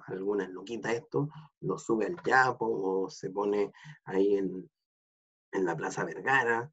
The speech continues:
¿ya? Y dice, "Ya, a quince mil pesos vendo esta camiseta". Probablemente en un día la va a vender, totalmente, totalmente. Y este es mi ejemplo asociado a que la Universidad de Chile, su activo mar-, de marketing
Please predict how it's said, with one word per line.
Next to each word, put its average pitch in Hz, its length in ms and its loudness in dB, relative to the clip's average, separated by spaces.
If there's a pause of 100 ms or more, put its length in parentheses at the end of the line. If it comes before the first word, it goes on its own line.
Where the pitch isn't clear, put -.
¿ya? 104 180 -2
Y 101 40 2
dice, 104 200 -2
"Ya, 107 260 0 (120)
a 98 460 0 (280)
quince 117 340 0
mil 110 220 2
pesos 139 340 4
vendo 127 220 4
esta 117 180 0
camiseta". 98 440 -2 (300)
Probablemente 151 960 8
en 131 140 8
un 156 160 10
día 170 160 6
la 165 100 8
va 156 100 10
a 151 40 10
vender, 139 340 6 (300)
totalmente, 123 420 0 (600)
totalmente. 98 520 0 (680)
Y 107 340 -2
este 117 260 6
es 135 60 12
mi 139 100 12
ejemplo 170 480 6
asociado 143 400 4
a 135 80 4
que 135 260 2 (300)
la 101 80 -2
Universidad 107 460 4
de 117 80 0
Chile, 143 340 6
su - 260 0
activo 131 640 0 (340)
mar-, 151 360 2
de 113 120 -2
marketing 135 520 0